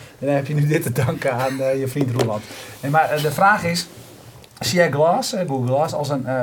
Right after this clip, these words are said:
wearable, eh, O S waarin alle data, eh, straks, eh, samenkomt? Hij zegt het grote gevaar is inderdaad die datasilo's. Hè? Dus dat niet dat de dingen bij elkaar komen, dat je al die verschillende plekken hebt waar iets van jezelf, ehm,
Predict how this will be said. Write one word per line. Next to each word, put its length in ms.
wearable, 420
eh, 180
O 180
S 60
waarin 260
alle 220
data, 480
eh, 140
straks, 440
eh, 180
samenkomt? 720
Hij 200
zegt 180
het 80
grote 320
gevaar 420
is 80
inderdaad 500
die 120
datasilo's. 840
Hè? 60
Dus 140
dat 140
niet 160
dat 100
de 80
dingen 200
bij 120
elkaar 380
komen, 300
dat 100
je 60
al 160
die 80
verschillende 360
plekken 340
hebt 140
waar 160
iets 440
van 180
jezelf, 640
ehm, 580